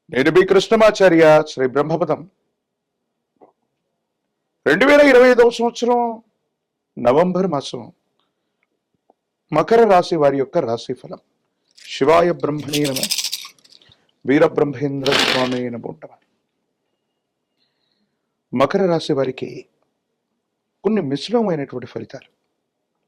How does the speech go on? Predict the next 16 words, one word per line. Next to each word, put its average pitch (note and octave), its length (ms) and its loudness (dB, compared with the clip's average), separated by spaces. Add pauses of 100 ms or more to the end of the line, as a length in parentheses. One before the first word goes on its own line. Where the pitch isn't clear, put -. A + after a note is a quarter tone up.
(760)
ఆ G#3+ 200 4
మిశ్రమమైనటువంటి A#3 800 2
ఫలితాలు D#3 420 -2
కూడా B2+ 160 -4 (1080)
యోగదాయకంగా, C#3 800 -2 (840)
సానుకూలవంతంగా G#3 920 0
మీకు D3 140 -10 (120)
ఉపయోగపడేవి. C#3 680 -6 (1500)
సమాజంలో F3 600 2 (140)
మీ C3 140 -8
యొక్క C3 180 -12 (180)
ఖ్యాతి D3 460 -6
మాత్రం C3+ 320 -12
పెరుగుతుంది. A2 420 -16 (1500)
ఎంతో D3+ 300 0 (100)
కాలంగా D3 360 -2